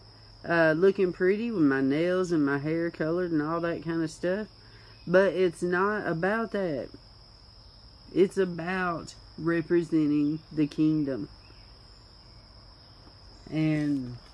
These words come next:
I'm telling you, God, God does not like all that mess. These people trying to look relevant. Okay, Bride, I pray that, uh, this really blessed you today.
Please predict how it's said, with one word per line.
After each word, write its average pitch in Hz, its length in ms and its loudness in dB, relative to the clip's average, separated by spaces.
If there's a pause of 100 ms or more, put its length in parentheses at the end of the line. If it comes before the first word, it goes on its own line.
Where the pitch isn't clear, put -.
I'm 220 280 0
telling 285 360 0
you, 208 100 -4
God, 165 440 0
God 226 320 0
does 180 200 -2
not 185 260 -2
like 170 340 0
all 120 200 -2
that 95 180 -4
mess. 76 460 -10 (1040)
These 170 260 2
people 175 320 0
trying 170 340 0
to 156 60 0
look 160 180 0
relevant. 135 540 -2 (1300)
Okay, 233 460 4
Bride, 208 340 4
I 220 140 4
pray 226 440 0
that, 165 280 2
uh, 131 400 -2 (300)
this 175 300 0
really 170 240 4
blessed 156 460 0
you 147 140 2
today. 139 580 -4